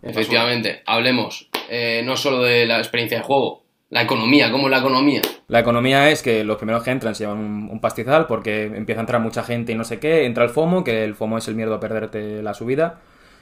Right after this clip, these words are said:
Speaker 2: eh, empieza a entrar muchísima gente, muchísima gente, entonces claro, la gente que va entrando después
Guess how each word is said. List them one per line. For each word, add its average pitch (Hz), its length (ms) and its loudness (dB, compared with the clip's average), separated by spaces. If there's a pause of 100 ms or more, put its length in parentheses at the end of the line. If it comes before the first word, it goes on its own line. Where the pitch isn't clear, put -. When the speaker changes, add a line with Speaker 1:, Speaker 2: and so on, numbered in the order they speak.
(140)
Speaker 2:
eh, 104 500 -2
empieza 110 280 -4
a - 20 0
entrar 104 180 -2
muchísima 113 360 -4
gente, 147 320 2
muchísima 131 340 -2
gente, 156 320 -2
entonces 131 260 0
claro, 135 300 2 (380)
la 110 160 -2
gente 131 320 -4
que 139 100 2
va 143 80 4
entrando 123 320 0
después 139 580 0